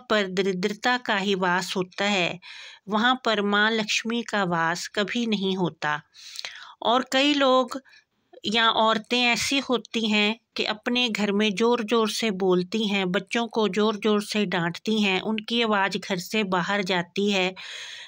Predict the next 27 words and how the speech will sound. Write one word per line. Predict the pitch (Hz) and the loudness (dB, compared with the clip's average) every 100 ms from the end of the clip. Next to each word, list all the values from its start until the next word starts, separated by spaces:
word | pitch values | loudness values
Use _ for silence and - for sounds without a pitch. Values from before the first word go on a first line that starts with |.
| - | -4
जहाँ | 196 233 277 285 | 0 2 2 2
पे | 269 | 4
ऐसे | 247 220 277 262 | 4 2 0 0
स्वभाव | - 226 214 202 202 196 | 2 0 2 0 0 0
की | - 226 | -2 -2
स्त्रियाँ | - 220 214 220 | -2 -2 2 2
रहती | 208 180 - 208 | 0 -2 -2 -2
हैं | 196 180 175 - - - - - | 0 0 -2 -6 -16 -16 -18 -6
वहाँ | 202 214 254 254 - | 0 2 2 0 0
पर | 226 220 | 2 4
माँ | 214 214 | 4 4
लक्ष्मी | 214 214 - 214 214 | 2 0 0 0 0
का | 208 196 | 0 0
वास | 180 170 170 180 | 2 2 2 -2
कभी | - 214 226 254 | -2 0 2 2
भी | 254 | 2
नहीं | 214 185 196 | 2 2 0
होता। | 180 170 - 160 165 - | 0 -2 -2 -4 -4 -2
इसलिए | 233 - 240 247 269 262 _ - - - - - - - | -4 -2 0 2 0 -2 _ -20 -14 -14 -14 -20 -20 -12
जो | 185 226 240 | -2 2 4
महिलाएं | 240 240 226 202 220 254 | 4 2 2 2 2 0
हो-, | 233 - _ _ _ | 0 -4 _ _ _
करती | 240 233 | 0 2
हैं, | 214 196 | 2 2
उन्हें | - 233 240 | 0 0 0
हमेशा | 233 220 214 - 240 | 0 0 0 0 -2
चाहिए | 240 208 202 208 226 | -2 -2 0 0 0